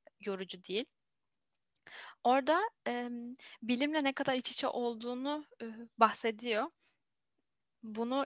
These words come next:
kendi cümlelerimle nasıl ifade edebilirim? Açıkçası bilmiyorum.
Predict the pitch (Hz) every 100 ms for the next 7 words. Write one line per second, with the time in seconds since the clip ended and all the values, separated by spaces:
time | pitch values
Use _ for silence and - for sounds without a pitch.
0 | - - 233 262 254 247 240 240 254 247
1 | 226 - 240 - 240 233 - 214 208 220
2 | 247 262 330 - - - - - - -
3 | - 240 233 - 240 208 226 254 262 202
4 | 190